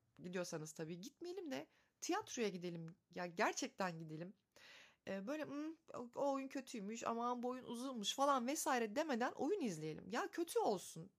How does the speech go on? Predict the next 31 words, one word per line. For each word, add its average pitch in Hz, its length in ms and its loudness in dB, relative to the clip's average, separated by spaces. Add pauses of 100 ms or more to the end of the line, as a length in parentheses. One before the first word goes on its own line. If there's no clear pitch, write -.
(120)
Yani 175 140 -4
kötü 240 340 -6
neye 311 160 2
göre 185 240 2
kötü? 143 260 -10
Zaten 160 280 -2
hani 180 260 -4
eğer 190 300 2 (540)
profesyonel 220 540 0
ola-, 220 280 0
olarak 175 480 2
oyunculuk 180 460 -4
yapmıyorsak, 180 580 -4
bunun 180 120 -6
eğitimini 180 380 -6
almadıysak 170 800 -2
falan 214 240 -2
hani 233 320 -2 (320)
o 226 120 -4
kötülüğü 240 380 -2
neye 240 160 4
göre 165 340 2 (320)
belirleyeceğiz? 160 520 -4
O 208 120 2
da 175 140 -2
bir 156 60 -8
soru 151 220 -6
işareti. 180 360 -2
Ama 403 160 -2
tabii 339 260 2
bizim 320 320 -2